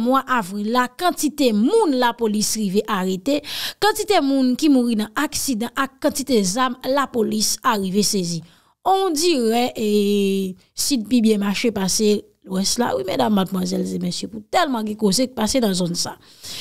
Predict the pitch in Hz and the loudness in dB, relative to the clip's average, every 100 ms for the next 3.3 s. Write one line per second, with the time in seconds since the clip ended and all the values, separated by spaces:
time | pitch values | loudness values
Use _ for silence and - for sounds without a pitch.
0 | - - - - 415 453 453 415 403 381 | -12 -10 -8 -2 0 0 0 2 2 2
1 | 381 392 381 330 320 294 349 285 302 - | 0 2 2 2 0 2 2 2 -2 -2
2 | 214 262 277 - 254 277 269 233 254 285 | -4 -2 -4 -2 -2 0 0 2 4 2
3 | 269 233 254 | 2 2 0